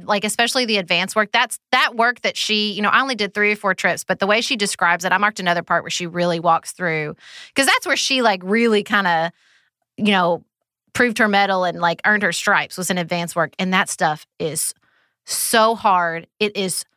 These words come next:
so relentless. It's not like you're ushering legislation through, right? Where you can be like, "Look what I did and the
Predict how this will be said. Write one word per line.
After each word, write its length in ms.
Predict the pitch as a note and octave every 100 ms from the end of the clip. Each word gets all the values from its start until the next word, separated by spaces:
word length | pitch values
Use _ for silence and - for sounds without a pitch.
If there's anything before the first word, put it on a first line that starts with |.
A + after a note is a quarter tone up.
| _ -
so 500 | - - A3+ G#3+ B3
relentless. 600 | A#3 G3 G3 - F3 E3+
It's 140 | A#3+ B3+
not 200 | C4+ C4
like 240 | B3+ A3+
you're 240 | G#3+ G#3 G3
ushering 460 | G#3 A3 A3+ G#3+ G3
legislation 720 | F#3+ F#3 F3+ F#3 F#3+ - E3+
through, 420 | E3+ D#3+ C#3+ D#3 F3 - - -
right? 300 | G3+ G3+ A3
Where 120 | G#3+
you 100 | A3
can 120 | A3 G3+
be 100 | G3
like, 220 | F#3+ F#3
"Look 220 | B3 B3+
what 80 | B3+
I 100 | A3+
did 320 | G#3+ G#3 G3
and 100 |
the 60 | F3+